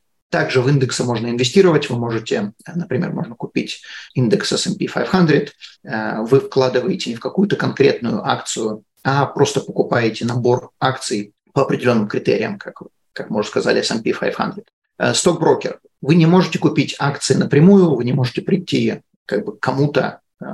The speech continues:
там, к той же самой Тесле и сказать: "Я хочу купить ваши акции". Вы должны это покупать через брокера. Этот брокер называется стокброкер, соответственно, который продаёт акции.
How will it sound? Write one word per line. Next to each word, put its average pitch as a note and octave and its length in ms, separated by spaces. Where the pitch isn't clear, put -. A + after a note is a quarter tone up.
там, - 200
к - 40
той B2 100
же - 80
самой - 300
Тесле C3+ 320
и - 20
сказать: - 300
"Я C3 80
хочу - 240
купить - 300
ваши A2 240
акции". - 580
Вы C3+ 140
должны D3 240
это C#3+ 120
покупать - 400
через B2+ 220
брокера. E3 560
Этот B2+ 220
брокер A#2 320
называется A#2 520
стокброкер, C#3+ 640
соответственно, - 460
который - 260
продаёт A2 400
акции. E3+ 520